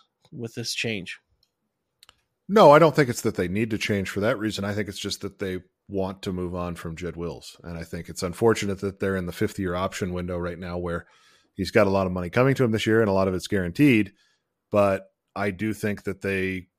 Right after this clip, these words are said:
Speaker 2: can slide DeWand to left tackle and then pursue a trade for Jed Wills and then sign a more of a swing tackle type to back up Jones and Conklin. I think that's a, a pretty plausible direction for this offseason to go. I feel,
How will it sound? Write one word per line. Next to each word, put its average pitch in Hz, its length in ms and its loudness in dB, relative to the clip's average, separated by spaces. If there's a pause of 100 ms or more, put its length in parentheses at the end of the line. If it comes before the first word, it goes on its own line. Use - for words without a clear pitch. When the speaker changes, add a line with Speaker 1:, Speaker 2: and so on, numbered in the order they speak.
Speaker 2:
can 90 220 -6
slide 101 460 0
DeWand 90 600 -4
to 98 100 -8
left 90 240 -4
tackle 139 420 0 (800)
and 95 180 -4
then 92 360 -2 (360)
pursue 95 800 -2
a 92 120 -6
trade 95 580 -2
for 92 220 -8
Jed 95 260 -2
Wills 92 580 -2 (640)
and 92 200 -8
then 90 180 -4
sign 107 480 4
a 95 60 -2
more 107 240 2
of 80 80 -4
a 80 40 -12
swing 131 420 0
tackle 95 380 0
type 85 360 -4
to 92 80 -8
back 92 360 -4
up 85 200 -6
Jones 82 360 -8
and 71 140 -16
Conklin. 78 460 -12 (120)
I 80 140 -10
think 92 260 -8 (120)
that's 98 280 -2
a, 98 60 -4 (380)
a 85 80 -6
pretty - 240 2
plausible 110 720 4 (500)
direction 101 420 0
for 92 100 -4
this 90 140 -4
offseason 92 500 -2
to 80 60 -12
go. 87 480 -2
I 98 200 -6
feel, 165 300 4